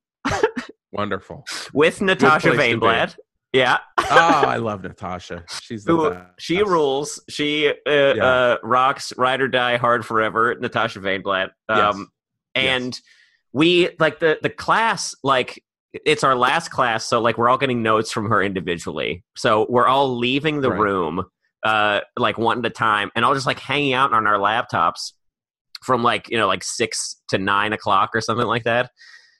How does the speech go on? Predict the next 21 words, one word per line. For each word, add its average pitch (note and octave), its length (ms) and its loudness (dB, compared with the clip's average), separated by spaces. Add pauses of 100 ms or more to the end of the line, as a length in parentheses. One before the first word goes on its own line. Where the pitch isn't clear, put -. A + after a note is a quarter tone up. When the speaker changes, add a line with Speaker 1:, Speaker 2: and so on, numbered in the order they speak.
(120)
Speaker 1:
And, B2+ 200 -2
like, A#2+ 340 0
Speaker 2:
Yeah. B2+ 160 2
Speaker 1:
the - 60 -6
vibe D3 560 2
is A#2 200 -2
so B2 400 2
jovial C#3+ 760 2
at A2 100 -2
the G#2 80 -10
beginning A2 440 0
of C3 80 -2
the C#3+ 100 -2
night, C3+ 360 -2 (100)
Speaker 2:
<laughs> - 460 -14
Speaker 1:
and B2 160 -2
then B2 140 0
it's A#2 140 -2
just, - 260 -6
like, G#2+ 180 4
Speaker 2:
Right. G2+ 220 -4